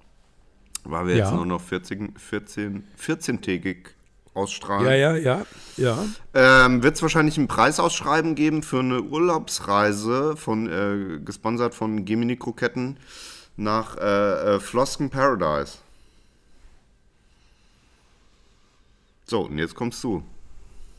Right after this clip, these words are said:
Speaker 2: Ich freu mich, ähm, und, ähm, werde alles dafür geben, um dieses Preisausschreiben zu einem erfolgreichen zu machen.
Speaker 1: Sehr gut.
Speaker 2: Ist doch klar, Mann.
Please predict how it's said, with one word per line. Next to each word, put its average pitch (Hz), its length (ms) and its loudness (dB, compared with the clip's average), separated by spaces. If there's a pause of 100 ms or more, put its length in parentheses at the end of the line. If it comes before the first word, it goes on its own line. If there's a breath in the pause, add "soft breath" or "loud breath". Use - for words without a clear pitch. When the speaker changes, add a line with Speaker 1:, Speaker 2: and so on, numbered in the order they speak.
(1300 loud breath)
Speaker 2:
Ich - 180 -4
freu 190 200 2
mich, 180 380 2
ähm, 156 360 4
und, 135 420 2
ähm, 139 400 4 (420 soft breath)
werde 151 340 4
alles 185 300 2
dafür - 360 -4
geben, 165 440 6 (160)
um 156 180 2
dieses 156 420 0
Preisausschreiben 143 1120 4
zu - 180 -8
einem 127 240 -2
erfolgreichen 143 920 -2
zu 170 140 -4
machen. 143 460 -2 (440)
Speaker 1:
Sehr 107 220 0
gut. 87 240 -4 (220)
Speaker 2:
Ist - 180 -6
doch 127 140 0
klar, 196 320 2
Mann. 107 300 0